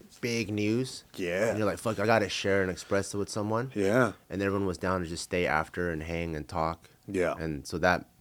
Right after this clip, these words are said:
Speaker 1: that meant a lot to me, too.
Speaker 2: Well, you know, full disclosure, I don't know what the fuck to say. <laughs>
Speaker 1: Yeah, 'cause it's crazy.
Speaker 2: Well, and also, too, like, the way you were like, "Hey,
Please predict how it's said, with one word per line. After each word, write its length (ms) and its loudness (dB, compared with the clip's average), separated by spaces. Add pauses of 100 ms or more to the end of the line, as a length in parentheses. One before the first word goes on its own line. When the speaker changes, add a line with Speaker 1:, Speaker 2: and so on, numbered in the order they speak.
(260)
Speaker 1:
that 180 0
meant 260 -2
a 80 -6
lot 240 -4
to 120 -12
me, 120 -10
too. 240 -12 (800)
Speaker 2:
Well, 320 4 (220)
you 100 -8
know, 260 -4 (500)
full 160 8
disclosure, 640 2 (160)
I 100 -2
don't 160 -2
know 380 -8
what 240 -2
the 80 -10
fuck 240 -10
to 100 -12
say. 240 -8 (800)
<laughs> 80 -2 (580)
Speaker 1:
Yeah, 320 10
'cause 180 6
it's 120 0
crazy. 480 2 (420)
Speaker 2:
Well, 180 12
and 180 8
also, 300 12
too, 220 8
like, 240 10
the 80 10
way 100 12
you 140 10
were 60 8
like, 120 8
"Hey, 240 10